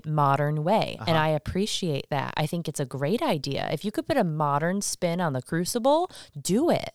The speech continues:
Speaker 2: So, uh, our other friend, who's one of our listeners, we'll talk about her in a second. I was saying the same thing to her, and I was like, "But what I would love to see is a modern,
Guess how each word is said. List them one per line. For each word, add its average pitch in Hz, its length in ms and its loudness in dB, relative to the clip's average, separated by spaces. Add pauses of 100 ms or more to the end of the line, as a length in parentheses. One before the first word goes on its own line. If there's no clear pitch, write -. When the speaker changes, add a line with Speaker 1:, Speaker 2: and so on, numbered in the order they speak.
Speaker 2:
So, 117 380 -4 (500)
uh, 117 300 0 (120)
our 110 220 -2
other 110 220 -6
friend, 113 360 -4
who's 107 180 -8
one 104 140 -4
of 90 80 -6
our 90 120 -6
listeners, 90 360 -8
we'll 95 120 -14
talk - 340 -8 (420)
about 98 280 -4
her - 140 -6
in 95 80 -4
a 90 60 -10
second. 90 440 -8 (840)
I 107 100 2
was 110 140 2
saying 120 160 0
the 104 80 -6
same 104 220 -2
thing 98 160 -8
to 98 120 -4
her, 117 200 0
and 95 160 -14
I 107 80 -2
was 95 100 -4
like, 101 180 -6 (300)
"But 92 140 -10
what 82 200 -14
I 92 220 -6
would 107 160 -6
love 85 280 -12
to - 100 -12
see - 400 -8 (840)
is 101 200 -8
a 98 120 -4
modern, 98 680 -2